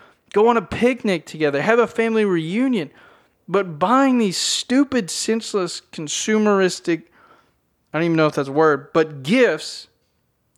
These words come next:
and trading them, you get nothing out of it. You get no, you forget about it and you move on. I'm not saying you don't ever need to buy gifts for anybody again, because, yeah, birthdays are nice to get you gifts on your birthday. That's always nice.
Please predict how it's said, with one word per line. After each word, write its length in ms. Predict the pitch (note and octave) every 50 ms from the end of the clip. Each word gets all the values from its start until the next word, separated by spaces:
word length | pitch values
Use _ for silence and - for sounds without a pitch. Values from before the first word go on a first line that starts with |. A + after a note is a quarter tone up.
| _ _
and 280 | - E3+ F#3 F#3 E3+ D3+
trading 680 | - - - - F#3 G3+ A#3 B3 A#3 A#3 G#3+ F3 D#3 C#3
them, 400 | D3 C#3+ C#3 C#3 D3 E3 F3+ - _ _ _ _ _ _ _ _ _ _ _ _ _ _ _ _ _ _ _ _ _ _
you 140 | F#3+ G3+ A3
get 140 | D#4 D4 A#3+
nothing 680 | G#3 G3+ G#3 A3 B3 C4 C4+ - - - A#3 A3 G#3
out 240 | G3+ G#3 A#3 B3 A3
of 140 | E3+ A#2 -
it. 140 | F2 - - _ _ _ _ _ _ _ _ _ _
You 80 | _ G3+
get 180 | G3+ B3 C#4 A#3
no, 240 | A3 G#3 A3 B3 - - -
you 160 | G#3+ A#3 A#3
forget 500 | G#3 - - A#3 G#3+ F3+ E3+ G#3+ B3+ C4+
about 320 | B3 A#3+ A#3+ A#3 A3+ A3
it 180 | G#3+ G#3+ G#3 G#3 - - _ _ _ _ _ _ _ _ _ _
and 220 | - F3 F3+ G3 G3+
you 60 | G3+
move 260 | G3+ G#3 G#3 G3+ F#3
on. 260 | F#3 E3+ D3+ A#2 - - _ _ _ _ _ _ _ _ -
I'm 160 | F#3 A3 B3+
not 140 | C#4 C#4 C4
saying 400 | - B3+ B3+ B3 B3 A#3 G#3+ - _ _ _ _ _ _ _ _ _
you 120 | F3+ G3+
don't 180 | A#3 A3+ A3 G#3+
ever 180 | G#3+ G#3+ G#3
need 200 | G#3 G#3 G#3 G3+
to 60 | G3 F3
buy 240 | E3+ F3+ F3 E3+
gifts 260 | D#3 D3+ F3 G3+ F#3+ -
for 120 | - F3+
anybody 340 | D#3+ D#3+ D#3 D#3 D3 D3 C#3
again, 500 | B2+ C#3 F3+ A3+ A3 G3+ G3 G3+ G#3+ - _ _ _ _
because, 280 | - _ - A#3 A3+ G#3
yeah, 180 | G#3 A3 A3+
birthdays 500 | G#3+ F3 F3+ F#3 F3+ F#3 G3 F#3+ F#3 F3+
are 80 | F#3 F3
nice 300 | D#3+ D3+ D3+ D#3 E3+ E3+
to 120 | - F#3+
get 80 | F3+ F#3+
you 120 | G3+ G#3
gifts 320 | G3+ F#3 D#3 D#3 E3+ - -
on 120 | G3 G#3
your 100 | A3 A3
birthday. 400 | F#3+ D#3+ C#3 C#3 C3+ D3 D3 E3+
That's 200 | F#3+ A3 A3+ -
always 320 | F#3+ E3+ D3 C#3 C#3 C3 C3
nice. 380 | C3 B2+ B2+ D3+ G3 - -